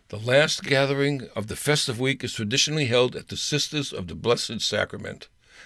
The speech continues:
a shrine for a saint, Mother Catherine Mary Drexel.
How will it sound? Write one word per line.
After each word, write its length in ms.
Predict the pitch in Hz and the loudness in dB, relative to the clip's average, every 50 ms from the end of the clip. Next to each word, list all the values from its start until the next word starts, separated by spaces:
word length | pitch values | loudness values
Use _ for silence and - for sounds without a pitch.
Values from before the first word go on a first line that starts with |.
| - | -8
a 60 | - 147 | -2 2
shrine 480 | - - - - 156 160 156 156 151 | 2 2 2 0 0 0 0 0 0
for 140 | 139 - 110 | 0 -2 -2
a 60 | 104 | -2
saint, 440 | - - - 123 107 101 101 - - _ - - - - _ _ _ | -2 0 0 0 0 0 -2 -8 -16 _ -20 -20 -20 -20 _ _ _
Mother 240 | - 110 101 95 107 | -2 -2 0 -2 -4
Catherine 680 | - - - - 135 139 131 - 143 143 143 139 139 - _ _ _ _ - | -6 -6 -4 -2 -2 -2 -2 -2 -2 -2 -2 -2 -4 -6 _ _ _ _ -6
Mary 500 | - 104 113 117 117 110 113 113 104 - _ _ _ _ _ - | -2 0 2 2 2 2 0 -2 -4 -6 _ _ _ _ _ -6
Drexel. 580 | 107 110 110 - - - - - - - - | -4 -4 -4 -4 -4 -8 -10 -10 -12 -16 -18